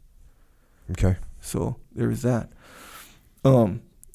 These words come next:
Speaker 2: and then, you know, after you kinda get promoted, then everything starts to come into perspective. You know, like, "Man, I shouldn't have wasted my time thinking like that, all this stuff." But yeah, kinda easy now that you have the brown belt that you wanted the whole time
Speaker 1: Mm-hmm.
Speaker 2: kinda thing, right? So you kinda let it go.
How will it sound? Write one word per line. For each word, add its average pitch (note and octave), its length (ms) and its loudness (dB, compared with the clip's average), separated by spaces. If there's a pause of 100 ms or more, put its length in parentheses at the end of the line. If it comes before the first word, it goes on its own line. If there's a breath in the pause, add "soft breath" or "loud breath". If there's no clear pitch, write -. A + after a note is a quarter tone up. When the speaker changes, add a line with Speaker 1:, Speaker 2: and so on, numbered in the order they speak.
(180)
Speaker 2:
and F3+ 200 6
then, G#3 260 4
you A3 80 4
know, D3 180 8
after - 320 4
you D3+ 160 2
kinda D3 260 0
get D3+ 280 2
promoted, B2 600 4
then D3+ 280 8
everything C3 440 6
starts - 380 2
to - 60 0
come B2+ 200 2
into B2 160 -2
perspective. A#2 760 -2
You A2+ 60 2
know, A#2+ 140 2
like, A#2+ 260 -2 (120)
"Man, D3 240 -10
I - 40 -12
shouldn't D#3 240 -2
have B2+ 100 4
wasted B2+ 240 4
my B2 100 0
time B2 200 -2
thinking G3 260 2
like F3 200 4
that, F3 220 8
all D3+ 120 6
this C3+ 140 2
stuff." C#3 200 6
But C#3 160 6
yeah, G3+ 260 8
kinda D#3+ 240 4
easy C#3 280 4
now C#3 300 8
that C3+ 120 4
you C3+ 120 4
have C#3 300 6
the B2+ 80 2
brown C3 300 4
belt B2+ 240 4
that B2+ 160 0
you A#2+ 100 0
wanted C3 300 2
the G#2 100 0
whole A#2 140 0
time A2 220 0
Speaker 1:
Mm-hmm. F2+ 100 -4
Speaker 2:
kinda B2 180 2
thing, A#2 280 0
right? C3 240 -2 (200 loud breath)
So - 140 0
you E3 320 6
kinda C#3 220 4
let B2 200 4
it G2+ 120 -2
go. C#3 280 4